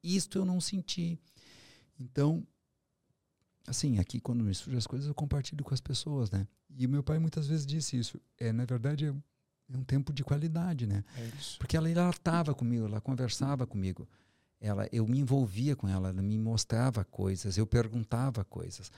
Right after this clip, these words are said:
Speaker 1: Claro que não foi os únicos momentos com a minha mãe. Nossa, eu morava em cidade do interior, então não era tão exigente assim a,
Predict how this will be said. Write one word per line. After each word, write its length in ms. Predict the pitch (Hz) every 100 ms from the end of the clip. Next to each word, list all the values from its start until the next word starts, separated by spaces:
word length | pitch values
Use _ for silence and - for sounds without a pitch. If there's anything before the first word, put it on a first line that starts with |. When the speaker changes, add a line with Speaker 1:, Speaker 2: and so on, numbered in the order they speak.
| -
Speaker 1:
Claro 160 | 202 139
que 60 | 98
não 60 |
foi 180 | - 98
os 160 | 92 -
únicos 280 | 95 90 -
momentos 380 | 90 92 90 -
com 80 |
a 20 | 85
minha 100 | 90
mãe. 220 | 101 98 - 101
Nossa, 220 | 107 110
eu 40 | 76
morava 260 | 78 98
em 40 | 101
cidade 360 | - 101 98
do 60 | 95
interior, 360 | 92 95 98 98
então 180 | 95 101
não 100 | 104
era 160 | 104
tão 260 | - 107 117
exigente 480 | 110 110 101 104 98
assim 300 | - 95
a, 100 | 76